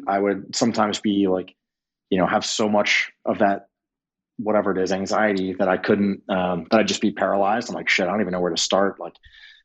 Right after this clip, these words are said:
Speaker 2: whatever it is. And, um, this, at least for me, when I, I, like, built these things and, um, tried for myself, I was like, "You know what? This is exactly what I'm, I'm looking for. I want to be able to calmly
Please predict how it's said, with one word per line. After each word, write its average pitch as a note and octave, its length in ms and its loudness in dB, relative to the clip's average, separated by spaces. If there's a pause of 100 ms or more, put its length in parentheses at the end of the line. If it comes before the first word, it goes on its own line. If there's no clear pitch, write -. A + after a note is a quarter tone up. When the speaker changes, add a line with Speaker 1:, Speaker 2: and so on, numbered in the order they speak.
(280)
Speaker 2:
whatever F#2 300 0
it F#2 60 -2
is. G#2+ 200 0
And, F#2+ 260 -4
um, F#2 480 -2
this, - 240 2 (500)
at B2 80 2
least C3+ 200 2
for A2 100 2
me, G#2+ 240 2
when A2 140 2
I, G#2 220 0 (520)
I, G#2 140 -4 (180)
like, G2 200 -8 (100)
built B2 200 2
these C3 200 2
things A2+ 460 0 (480)
and, F#2 600 0 (320)
um, F2 560 -2 (760)
tried G#2 340 0
for G#2+ 80 -6
myself, G2 480 0
I - 20 2
was G2+ 120 -2
like, F2+ 140 -4
"You G2+ 60 -4
know A2 80 2
what? B2 100 4
This A2 160 -2
is G#2 80 0
exactly G2+ 440 0
what G2+ 80 0
I'm, F#2+ 260 0
I'm G2+ 120 0
looking G2 220 0
for. F2+ 240 -2
I F#2+ 60 2
want G#2 240 -2
to - 80 -8
be G#2 80 2
able F#2 160 0
to F2+ 60 -12 (240)
calmly B2+ 480 0